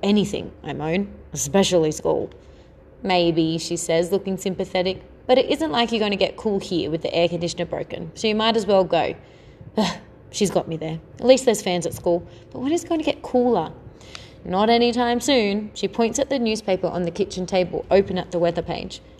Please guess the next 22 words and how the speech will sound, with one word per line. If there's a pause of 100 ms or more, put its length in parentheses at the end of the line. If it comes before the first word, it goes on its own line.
They're
forecasting
a
very (140)
hot
weekend. (160)
Record (120)
temperatures. (680)
Record
temperatures? (500)
As
we
get
ready
to
leave,
I
glare
at
the
air
conditioner.